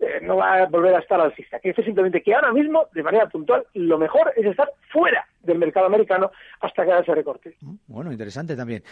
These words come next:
Speaker 2: Eh, <laughs> esta recomendación que nos deja Alberto Iturralde, analista independiente. Muchísimas gracias, eh, Alberto. Ya nos vamos a escuchar,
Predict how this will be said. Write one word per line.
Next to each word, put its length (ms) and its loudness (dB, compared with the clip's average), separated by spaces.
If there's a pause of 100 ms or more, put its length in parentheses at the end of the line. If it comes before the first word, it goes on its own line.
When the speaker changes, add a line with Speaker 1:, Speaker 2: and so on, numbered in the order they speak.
(300)
Speaker 2:
Eh, 680 -6
<laughs> 40 -12
esta 240 -10
recomendación 480 -6
que 60 -8
nos 160 -6
deja 400 -4 (280)
Alberto 280 -2
Iturralde, 340 -2
analista 240 -4
independiente. 380 -4
Muchísimas 440 -4
gracias, 400 -4
eh, 40 -2
Alberto. 340 -4
Ya 140 -6
nos 120 -6
vamos 180 -6
a 20 -6
escuchar, 560 -6